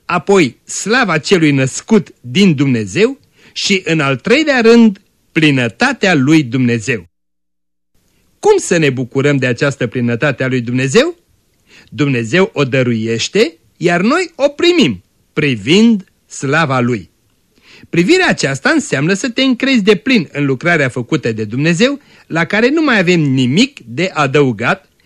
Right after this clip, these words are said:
și să ne încredem deplin în ceea ce spune El în cuvântul Său. Totul atârnă de predarea noastră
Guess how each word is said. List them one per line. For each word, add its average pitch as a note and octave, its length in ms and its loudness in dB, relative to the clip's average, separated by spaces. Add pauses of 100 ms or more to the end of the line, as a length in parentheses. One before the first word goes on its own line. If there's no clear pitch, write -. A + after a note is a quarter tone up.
(120)
și - 160 -4
să C#4+ 140 -2
ne C#4 120 0
încredem C4+ 500 0
deplin A3+ 520 2
în D#3+ 140 -4
ceea F3+ 200 -2
ce - 140 -2
spune E3 360 -2
El D3+ 360 0
în D3 140 -2
cuvântul B2 480 -2
Său. G#2 340 -10 (800)
Totul B3+ 540 2
atârnă E3+ 580 0
de C#3 140 0
predarea B2 520 -4
noastră F#3+ 580 -2